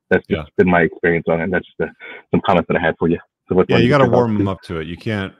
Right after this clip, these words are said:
Speaker 2: it's like asking a toddler to run, right? It's gotta learn how to stand on its feet and sort of walk, stabilize himself. Then that's when you get to the running part sort of stuff. So it's,
Speaker 1: Yeah.
Speaker 2: you know,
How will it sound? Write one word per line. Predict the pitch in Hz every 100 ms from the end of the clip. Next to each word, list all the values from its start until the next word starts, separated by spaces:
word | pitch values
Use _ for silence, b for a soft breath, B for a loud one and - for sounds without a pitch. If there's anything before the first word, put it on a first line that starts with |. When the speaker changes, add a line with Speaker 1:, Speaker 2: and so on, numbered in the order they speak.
| _ _ _
Speaker 2:
it's | 113 -
like | 127 98 - -
asking | 104 - 101
a | 92
toddler | - 98 90 87
to | 82
run, | 80 82 76 73 76
right? | 82 82
It's | 85 85
gotta | - 92
learn | 87 85
how | 82
to | 78 73 73
stand | - 90 87
on | 85
its | 80
feet | - 85 82 85
and | 76
sort | - 82
of | 76
walk, | 80 82 85 82
stabilize | - - 80 82 82 80
himself. | 80 - 80 80 80 -
Then | 85 85 82 85 _
that's | - 92 -
when |
you | 85
get | 82 -
to |
the | 82
running | 78 82 76
part | 76 76 78 _
sort | - -
of | 78
stuff. | - 80 76
So | - 78 - _ _ _ _ _ _
it's, | 90 -
Speaker 1:
Yeah. | 117
Speaker 2:
you | 185
know, | 185 147